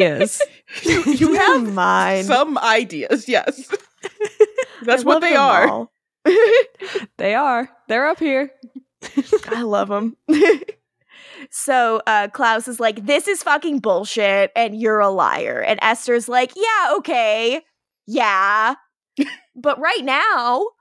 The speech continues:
Speaker 3: I'm gonna tell you the truth, 'cause it's
Speaker 2: I'm
Speaker 3: very shameful that I lied to you in my past."
Speaker 2: I'm definitely not gonna lie to you immediately about our <laughs> family's backstory.
Speaker 3: I'm not gonna omit something huge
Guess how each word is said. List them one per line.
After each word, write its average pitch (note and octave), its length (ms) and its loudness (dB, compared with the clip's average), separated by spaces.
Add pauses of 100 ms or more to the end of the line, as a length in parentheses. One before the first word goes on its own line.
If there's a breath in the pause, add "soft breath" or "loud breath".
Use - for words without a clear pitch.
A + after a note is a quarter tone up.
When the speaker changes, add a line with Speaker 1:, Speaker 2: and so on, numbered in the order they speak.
(220)
Speaker 3:
I'm E4+ 100 -2
gonna A4 120 -6 (100)
tell F4+ 220 -8
you G#4 200 -6
the A4 200 0
truth, - 580 -8
'cause C4+ 160 -4
it's D4 180 -10
Speaker 2:
I'm B3 60 -4
Speaker 3:
very F#4 180 -2
shameful B3+ 800 -2
that F3+ 100 2
I F3 100 2
lied F3+ 340 -2
to A3 100 -12
you - 80 -6
in A3+ 80 -8
my - 140 -6
past." C4+ 120 0
Speaker 2:
I'm C4+ 60 -2
definitely D#4+ 300 -2
not D4 200 0
gonna D4 240 -6
lie B3 240 0
to C#4+ 60 -4
you C4+ 180 -2
immediately A3 680 -2
about F#3+ 220 0
our F3 120 0
<laughs> - 0 -
family's C#4+ 580 0
backstory. G3 840 -2 (800 soft breath)
Speaker 3:
I'm D#4+ 200 0
not G#4+ 240 0
gonna F4 300 -2
omit A3 460 -2
something A#3 600 -2
huge C4 1080 -2